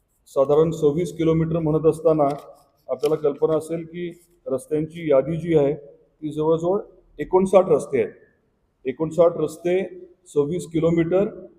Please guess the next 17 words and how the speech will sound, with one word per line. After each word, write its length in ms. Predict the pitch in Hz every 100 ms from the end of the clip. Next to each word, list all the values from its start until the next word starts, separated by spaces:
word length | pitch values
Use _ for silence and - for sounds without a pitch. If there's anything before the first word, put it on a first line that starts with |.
| _ -
आणि 220 | 143 160 143
एकशे 500 | 143 - 180 190 -
सतरा 300 | - 170 175
कोटी 240 | 160 139
रुपये. 260 | 123 113 95 - _ _ _ _ _ _ -
तर 40 |
हे 420 | 165 196 202 196
खूप 200 | - 196
दिवस 320 | 165 196 196 196
प्रलंबित 560 | 185 160 165 175 180
राहिलेला 320 | 160 147 165
विषय 320 | 170 139 165 160
जो 120 | 165
आहे 500 | 143 131 139 - _ _ _ _ _
तो 340 | 165 165 165 - -
मार्गी 420 | 135 135 143 156
लावल्याबद्दल 600 | 135 139 151 151 151 165